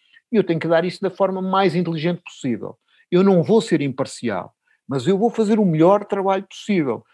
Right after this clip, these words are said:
O que acontece neste momento entre a Fox e a C N N é que elas fazem todas o pior trabalho possível do ponto de vista jornalístico.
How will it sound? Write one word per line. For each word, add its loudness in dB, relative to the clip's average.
O -8
que -2
acontece -2
neste -10
momento -4
entre -8
a -8
Fox -10
e -10
a -8
C -10
N -2
N -2
é -6
que -6
elas -4
fazem 0
todas -2
o -8
pior 2
trabalho -2
possível -2
do -4
ponto -8
de -18
vista -4
jornalístico. -6